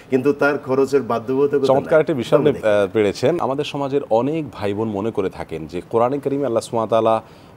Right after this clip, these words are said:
Speaker 2: বাবা মায়ের পরিত্যক্ত সম্পত্তিতে সন্তানদের মধ্য থেকে ছেলেদেরকে যা দিয়েছেন, মেয়েদেরকে তারা অর্ধেক দিয়েছেন, এখানে বোধহয় মেয়েদের প্রতি বৈষম্য করা হয়েছে। আমি, আহ, অত্যন্ত বিনয়ের সঙ্গে আপনার মাধ্যমে আমাদের দর্শকদেরকে জানিয়ে রাখতে চাই,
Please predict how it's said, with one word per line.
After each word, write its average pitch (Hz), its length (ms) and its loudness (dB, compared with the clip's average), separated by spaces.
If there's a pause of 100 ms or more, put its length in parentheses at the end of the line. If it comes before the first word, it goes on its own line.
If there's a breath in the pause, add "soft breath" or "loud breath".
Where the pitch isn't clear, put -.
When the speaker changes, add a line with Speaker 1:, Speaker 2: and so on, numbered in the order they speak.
Speaker 2:
বাবা 101 320 6
মায়ের 143 280 0
পরিত্যক্ত 139 480 -4
সম্পত্তিতে 123 800 -4
সন্তানদের 120 600 -2
মধ্য 110 240 0
থেকে 104 260 0
ছেলেদেরকে 98 500 0
যা 92 180 4
দিয়েছেন, 90 320 -4
মেয়েদেরকে 87 360 -4
তারা 85 140 0
অর্ধেক 92 340 0
দিয়েছেন, 135 340 0
এখানে 185 240 -2
বোধহয় 170 220 4
মেয়েদের 127 260 2
প্রতি 113 180 -4
বৈষম্য 101 400 0
করা 76 200 -4
হয়েছে। 73 340 -10 (680 loud breath)
আমি, 185 480 -4
আহ, 98 460 -2
অত্যন্ত 123 240 -6
বিনয়ের 117 380 0
সঙ্গে 123 320 -4
আপনার 101 200 -4
মাধ্যমে 95 340 -4
আমাদের 87 220 -6
দর্শকদেরকে 87 500 -8
জানিয়ে 107 240 0
রাখতে 107 240 -4
চাই, 90 260 -6